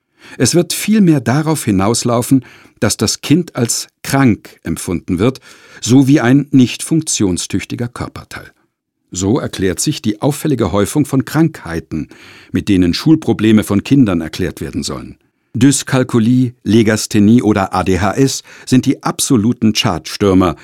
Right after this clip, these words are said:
in den Hitlisten der Kinderkrankheiten. Die Diagnose indes wird dabei keineswegs Kinderärzten oder Psychiatern, medizinischen Experten also überlassen, sondern erfolgt durch die Eltern selbst.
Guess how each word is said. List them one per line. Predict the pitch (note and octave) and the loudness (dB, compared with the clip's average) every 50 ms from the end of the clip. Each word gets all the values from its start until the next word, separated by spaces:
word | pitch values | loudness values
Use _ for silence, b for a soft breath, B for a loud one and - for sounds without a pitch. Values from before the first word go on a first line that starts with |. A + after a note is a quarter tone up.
| B B B | B B B
in | B - | B -4
den | D#2+ E2+ D#2+ | -2 -2 -2
Hitlisten | - - C3 - - - F2 F2 - - - - - E2+ D#2 C2+ B1+ - - | 0 0 0 0 0 -4 -4 -4 -4 -4 -6 -6 -6 -4 -4 -4 -6 -10 -12
der | D#2+ D2 | -14 -8
Kinderkrankheiten. | - - G#2+ E2 D2 D2 - - - C#2+ C#2+ - - C2 - - - _ _ _ _ _ _ _ _ _ _ _ _ _ _ B B B B - | -2 0 0 0 0 -4 -10 -12 -14 -14 -12 -12 -12 -12 -14 -18 -20 _ _ _ _ _ _ _ _ _ _ _ _ _ _ B B B B -2
Die | A#2+ | 0
Diagnose | B2+ F3 D3+ A2+ - - A#3+ D#3+ G3 G#3+ D#3 A#2+ G2 | 2 4 2 2 4 4 2 2 2 0 -2 -2 -2
indes | G2 F#2+ F#2 - - C#3 E3 - - - _ _ _ _ _ - | 0 0 0 0 0 0 -2 -4 -6 -10 _ _ _ _ _ -2
wird | C#3 C#3+ A#2 | -2 -2 0
dabei | D#3 C#3+ D3 C#3+ | 0 0 0 -2
keineswegs | C#3+ - - F3 F#3 F3+ C3+ - - B2+ B2+ A#2 - - - | -2 -2 -2 0 2 2 2 0 0 -2 -2 0 -2 -6 -8
Kinderärzten | - - C#3 C#3 C#3 C#3 D3 C#3+ - - C3 C3+ C3+ - - - - - D#3+ - | -6 -2 2 4 4 4 2 0 -4 -6 -8 -8 -6 -6 -8 -10 -6 -4 -4 -4
oder | - E2 E2+ | -4 -4 -8
Psychiatern, | - - - D#2+ - - F#2+ F#2+ G2+ G2+ A2 A2 G#2+ G2+ B B B B B B B B | -8 -8 -8 -8 -4 -2 -2 -2 0 0 0 0 0 0 B B B B B B B B
medizinischen | A2+ A#2 A2+ A#2 G#2+ - F#3+ G3 E3+ D3 - A#2 | 0 0 2 0 0 0 2 2 2 2 2 0
Experten | G2+ F2+ - - - A#2+ A#2 A#2+ A#2+ - C#3 | -2 -2 -6 -4 -2 -2 -2 -2 0 0 0
also | C3+ A#2+ A#2+ A2+ A2+ B2+ | 0 0 0 0 0 0
überlassen, | C3 A#2+ B2 A#2+ A#2 B2 B2 - D3+ C3+ - b b b b b b b b b | 0 2 0 2 2 2 2 2 2 0 0 b b b b b b b b b
sondern | - C3+ C#3+ D3+ D3+ - | 2 2 4 4 2 0
erfolgt | - - - - G3 F#3+ F#3+ _ - | -2 -6 -6 -4 -4 -4 -4 _ -4
durch | C#3+ B2+ - | -4 -4 -2
die | - A2 - - | -4 -6 -6 -4
Eltern | - F2 E2 - - G2 F#2+ F#2 | -4 -6 -6 -6 -4 -2 0 0
selbst. | E2 D2 E2 C2 A#1 - - - - _ - | 0 -2 -6 -10 -10 -10 -10 -12 -12 _ -18